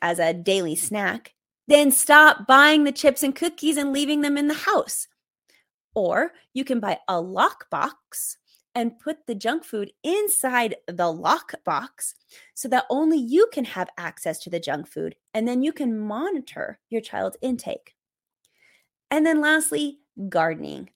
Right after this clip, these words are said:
I can't stress the importance of how <laughs> cool gardening is for kids.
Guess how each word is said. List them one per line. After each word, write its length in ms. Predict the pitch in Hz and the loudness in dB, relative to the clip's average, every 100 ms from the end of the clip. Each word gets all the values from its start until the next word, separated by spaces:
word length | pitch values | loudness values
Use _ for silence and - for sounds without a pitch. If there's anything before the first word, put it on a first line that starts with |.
| - | -4
I 100 | 247 | -4
can't 640 | - - 269 269 269 269 - _ - | -4 -10 -4 -2 -2 -4 -8 _ -16
stress 580 | - - 240 226 226 - | -12 -6 0 0 -2 -6
the 120 | 233 | -6
importance 680 | 214 - 214 208 - 180 - - _ - | -8 -8 -8 -8 -8 -6 -8 -12 _ -2
of 220 | 202 214 _ _ _ - | -2 -4 _ _ _ -16
how 440 | - 262 269 277 | -8 -2 0 0
<laughs> 80 | - | -2
cool 520 | - 311 285 247 - | -2 4 6 6 4
gardening 560 | - 240 269 262 262 233 | 0 6 6 6 2 2
is 240 | 196 190 | 0 -4
for 160 | - 190 | -4 -8
kids. 560 | - - 233 - - | -6 -6 -2 -2 -6